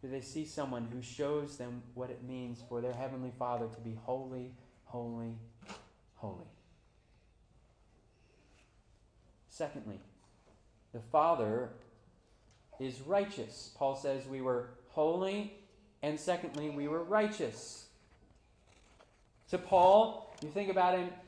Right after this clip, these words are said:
in the marketplace selling tents. He's not defrauding his customers.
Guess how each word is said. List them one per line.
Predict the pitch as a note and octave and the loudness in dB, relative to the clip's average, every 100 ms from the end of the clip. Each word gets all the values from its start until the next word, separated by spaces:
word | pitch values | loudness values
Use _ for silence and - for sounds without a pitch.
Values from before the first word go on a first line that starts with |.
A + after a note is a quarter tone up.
| - | 0
in | G3+ | 2
the | G#3+ | 4
marketplace | F#3 F#3 F#3+ - F#3 G3 | 6 6 4 2 2 2
selling | - F3+ F3+ | 0 2 2
tents. | F3 F#3+ G#3 G3+ - - | 0 -2 -2 -6 -16 -12
He's | - G3+ | -4 2
not | G#3+ G#3+ | 4 6
defrauding | G#3+ G#3 G#3 G#3 G#3+ | 4 4 8 8 8
his | G#3 G3 | 2 2
customers. | G#3 G#3 G#3 G3+ A3 A3+ - | 4 4 2 0 0 -2 -8